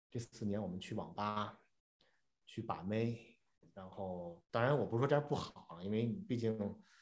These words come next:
像悟空这样的还是需要有一些感情的慰藉的。<laughs>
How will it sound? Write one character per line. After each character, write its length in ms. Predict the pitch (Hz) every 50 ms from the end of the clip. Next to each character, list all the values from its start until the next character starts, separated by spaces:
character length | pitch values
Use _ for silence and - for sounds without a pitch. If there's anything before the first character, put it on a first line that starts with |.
| - - _ _ _
像 180 | - - 117 117
悟 120 | 120 113
空 200 | 113 - 135 131
这 80 | 123 127
样 140 | 117 104
的 60 | 104 98
还 120 | - -
是 80 | 120 123
需 140 | 117 123
要 80 | 131 120
有 100 | 117 101
一 40 | 101
些 180 | - - 127
感 180 | 127 123 113 101
情 80 | 110 110
的 80 | 120 123
慰 180 | 143 139 120
藉 180 | 113 - 120 113
的。 100 | 117 123
<laughs> 80 | 117